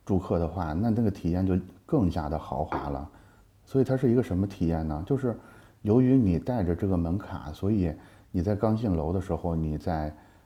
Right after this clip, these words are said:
入口刷一下之类的，就等于整套系统就直接就知道你在哪一层，哪个房间，就等于你连摁都不用摁了，就等于你就很自然地走进去，然后走进去就直接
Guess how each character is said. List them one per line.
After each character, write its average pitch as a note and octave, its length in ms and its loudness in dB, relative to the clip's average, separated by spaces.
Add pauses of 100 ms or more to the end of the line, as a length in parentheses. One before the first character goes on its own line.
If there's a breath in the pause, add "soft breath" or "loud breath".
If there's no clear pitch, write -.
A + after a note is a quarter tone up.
(120 loud breath)
入 G2 260 0
口 D2+ 220 -4
刷 F2 320 -6
一 E2+ 40 -4
下 D#2 360 -8
之 D#2+ 140 -6
类 D#2 200 -2
的， C#2+ 160 -10 (360 loud breath)
就 A2+ 120 -4
等 F2 160 0
于 F#2 80 2
整 E2 160 -2
套 G#2 140 -2
系 G2 180 0
统 D#2 220 -6
就 D#2 240 -2 (180)
直 G#2 140 0
接 C3 160 2
就 B2 100 2
知 A2 220 0
道 G2+ 160 0
你 D#2 160 -2
在 D#2+ 140 -4
哪 D#2+ 200 -2
一 D#2+ 60 -4
层， D#2 320 -6
哪 C#2+ 140 -6
个 D#2+ 80 -4
房 E2 240 -6
间， F2 260 -6 (400 loud breath)
就 C#3 100 -4
等 F2+ 180 0
于 F#2+ 60 2
你 G#2 100 0
连 E2 200 0
摁 - 160 0
都 F#2 100 2
不 D2+ 140 -2
用 D#2+ 140 -2
摁 F2 100 -4
了， C2+ 240 -8 (480 soft breath)
就 C#3+ 100 -2
等 F#2 200 2
于 G2 160 2 (380 loud breath)
你 F#2+ 140 0
就 G#2 120 2
很 F2+ 180 0
自 A#2 140 2
然 F2+ 180 0
地 G2+ 80 2
走 E2+ 200 0
进 F#2+ 180 -2
去， F2 340 -4 (100)
然 E2+ 140 -6
后 G#2 80 -4
走 F2+ 140 0
进 G2+ 120 2
去 G2+ 180 -2
就 E2+ 200 -2
直 F2+ 180 -2
接 G#2 260 2